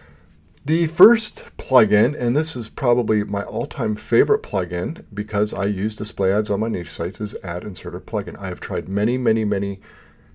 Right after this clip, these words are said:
display ad plugins for managing ads across sites, and Ad Inserter is the one I've been using for years,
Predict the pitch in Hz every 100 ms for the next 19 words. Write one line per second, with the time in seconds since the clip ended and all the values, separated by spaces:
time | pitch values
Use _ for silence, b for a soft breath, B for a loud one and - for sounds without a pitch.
0 | - 107 - 110 98 98 98 90 - -
1 | 120 127 143 147 - - 95 90 90 95
2 | 95 95 - 90 95 92 - - 90 -
3 | 120 113 113 110 92 107 95 90 90 -
4 | 92 92 87 - 90 90 87 87 90 87
5 | 78 - 85 101 123 123 123 -